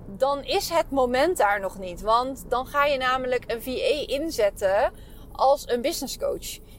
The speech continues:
En een V A is geen business coach. En tuurlijk, je hebt online business managers die echt wel met je mee kunnen denken en die echt wel een, een bepaalde strategie voor je op kunnen zetten of een bepa-, die vooral de processen op kunnen, eh, starten.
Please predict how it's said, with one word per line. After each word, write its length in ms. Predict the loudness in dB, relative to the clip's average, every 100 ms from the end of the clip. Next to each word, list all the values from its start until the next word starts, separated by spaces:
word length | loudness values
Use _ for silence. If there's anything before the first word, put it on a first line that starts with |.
| -16 -2
En 500 | 2 2 2 -2 -8 -16 -20 -18 -20 -20 -6
een 140 | -2 0
V 40 |
A 340 | 2 4 2
is 100 | 2
geen 160 | -4 -2
business 300 | -2 -2 -8
coach. 240 | -4 -4
En 160 | -4 -4
tuurlijk, 320 | 0 0 0
je 60 | 0
hebt 180 | 0 2
online 300 | 2 2 0
business 300 | -2 -2 -4
managers 680 | -4 -2 0 0 0 -6 -16 -18 -14
die 360 | -8 -2 -2 0
echt 280 | 0 0 2
wel 300 | 4 6 4
met 220 | 2 -4
je 80 | 0
mee 240 | 2 2
kunnen 260 | 0 -2 0
denken 540 | 0 -2 -4 -2 -2
en 180 | -6 -6
die 180 | -4 -4
echt 160 | -4
wel 440 | 0 2 4 4 0
een, 300 | -4 -8 -8
een 100 | -10
bepaalde 340 | -6 0 2 2
strategie 500 | -2 -2 -2 -6 0
voor 140 | 0
je 100 | 2
op 140 | 0 -2
kunnen 220 | -4 -2
zetten 320 | -4 -2 -2
of 80 | -4
een 80 | -8 -12
bepa-, 320 | -2 0 -2 -6
die 160 | -10
vooral 320 | 0 2 2
de 60 | 0
processen 580 | -4 -4 0 0 2 0
op 160 | 0
kunnen, 360 | 0 0 -2 -6 -10 -20 -4
eh, 120 | -2 0 -4
starten. 640 | -6 0 0 0 0 0